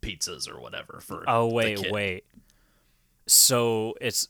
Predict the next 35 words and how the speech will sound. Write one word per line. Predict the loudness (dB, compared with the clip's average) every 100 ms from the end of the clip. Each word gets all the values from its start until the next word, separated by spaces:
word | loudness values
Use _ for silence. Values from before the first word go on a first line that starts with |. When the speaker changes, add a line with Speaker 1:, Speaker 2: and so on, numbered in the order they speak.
| -2
Speaker 2:
so | 4 4 4 2
maybe | 0 2 2
it's, | 2
like, | 0
a | 0
take | 0 -2 0
on | -2 -2 0
celebrity | 0 2 0 0 -2
mom | -2 0 0 -4 -2
not | -2 -2
being | -4 -6 -2
there | -2 -2
for | -4 -8
her |
children | -6 -4 -2 -2
and | -2
whatnot, | -2 -2 -2 -4
just | -4 -6
like, | -4 -4
"Oh, | -4
here's | -4 -4 -6
some | -6
pizza." | -8 -6 -2 -2 -4 -10 _ _ 0
Speaker 1:
Maybe, | 2 2 4
yeah. | 4 4 2 -4 -20 _ _ _ _ _ _ _ _ _ _ _ _ -8
But | 2 4
I, | 4 2 2
I | 2
think | 4 2 0 2
that, | 0
like, | 2 2 0 -16 -16 -8
while | 0 2 2
she | 2 0 0
was, | 0 -2 -4
like, | -2 -2 -2 -6 -16